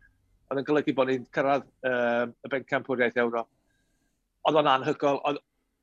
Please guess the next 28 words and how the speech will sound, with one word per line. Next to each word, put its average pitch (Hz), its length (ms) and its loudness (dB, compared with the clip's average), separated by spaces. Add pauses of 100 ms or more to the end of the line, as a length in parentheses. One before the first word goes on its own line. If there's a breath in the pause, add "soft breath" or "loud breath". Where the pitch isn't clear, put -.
(140)
oedd 160 220 -2
yn 151 100 -10 (160)
amhosib 151 600 -2 (100)
delio 139 300 2 (240)
efo, 127 160 0 (260)
efo 120 160 0
Ramsey, 110 380 -2
ond 139 100 -6
dim, 185 220 4 (320)
o-, - 840 -10 (400)
a 156 160 0
caru 170 160 6
rhywun 160 300 6
ofyn 151 100 2
i 147 80 6
fi, 139 80 6
"O, 123 140 6 (340)
pwy 165 140 8
oedd 135 160 4 (100)
Seren 139 320 2
dy 135 80 -2
gêm 113 320 -2
di?" 110 140 -6 (840)
O'n 202 80 4
i'n 247 120 0
methu 151 160 -4
pigo 156 320 0 (160)
Seren, 123 400 4